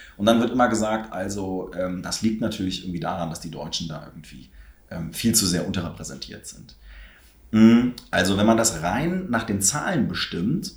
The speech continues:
ähm, da wird immer gesagt, ja, one man, one vote muss das natürlich sein und, äh, alles andere ist undemokratisch. Und ich frag die Leute dann immer,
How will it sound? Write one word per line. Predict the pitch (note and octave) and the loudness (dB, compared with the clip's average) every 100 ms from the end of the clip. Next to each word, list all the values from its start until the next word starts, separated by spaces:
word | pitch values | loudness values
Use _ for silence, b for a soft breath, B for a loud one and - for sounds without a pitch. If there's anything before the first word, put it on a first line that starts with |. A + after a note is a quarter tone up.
| - - | -18 -10
ähm, | G#2+ G2+ G2+ | -4 -2 -2
da | F2 | -4
wird | D#2 | -8
immer | D#2+ D#2+ | -10 -10
gesagt, | F#2 G2 - | -8 -8 -8
ja, | - G#2+ F#2+ F#2 | -6 -2 0 -2
one | F2+ F#2 F#2 | -2 -4 -4
man, | F#2 F#2+ F#2 | -6 -6 -6
one | F2 F2 | -8 -6
vote | F#2 A2+ A2+ A2 | 0 2 4 2
muss | G#2 | 0
das | G2 G2 | -4 -4
natürlich | F#2+ G2 F#2+ | -8 -10 -8
sein | - F#2+ G2 F#2+ F#2 | -8 -8 -10 -8 -10
und, | - E2 D#2 - | -10 -12 -12 -14
äh, | - | -12
alles | - F#2 - | -8 -6 -6
andere | F2+ | -8
ist | F#2+ - | -6 -2
undemokratisch. | D3 C3+ A2+ G#2+ - G2 F#2+ F#2+ G2+ - - | 2 4 2 0 -4 -6 -6 -8 -10 -10 -10
Und | G2+ | -6
ich | G#2 | -4
frag | - B2 B2 | -2 -4 -4
die | |
Leute | A2+ B2 A#2 | -4 -4 -6
dann | G#2+ | -6
immer, | A2+ A#2 A#2 | -4 -4 -4